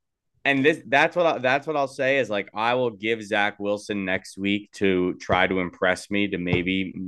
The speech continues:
maybe begin to change my mind slightly, but nothing I saw tonight made me think, like, "Hey, this is a guy we're gonna be able to trust." The Jets went into this season hoping that they wouldn't have to trust him.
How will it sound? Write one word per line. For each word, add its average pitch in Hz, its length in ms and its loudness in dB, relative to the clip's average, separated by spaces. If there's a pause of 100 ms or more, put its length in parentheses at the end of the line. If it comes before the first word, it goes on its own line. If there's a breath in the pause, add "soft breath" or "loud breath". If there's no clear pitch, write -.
(160)
maybe 98 560 0 (120)
begin 101 480 0
to 104 120 -12
change 101 260 -2
my 98 140 0
mind 95 300 0
slightly, 117 800 0 (460)
but 107 420 4 (600)
nothing 131 540 2
I 120 140 4
saw 110 280 4
tonight 101 580 -2
made 90 240 -4
me 90 160 -10
think, 87 280 -2
like, 82 200 0
"Hey, 87 220 4
this 82 200 -6
is - 40 -18
a 85 80 -6
guy 82 240 0
we're 80 120 -2
gonna 78 160 -2
be 78 100 -4
able 76 180 -6
to 73 80 -12
trust." - 560 0 (600)
The 95 100 -4
Jets 104 420 2 (200)
went 101 420 2
into 107 200 0
this 101 200 0
season 98 340 0
hoping 98 440 -2
that 85 100 -10
they 87 120 -4
wouldn't 101 340 0
have 101 180 0
to 101 80 -8
trust 98 340 0
him. 98 360 0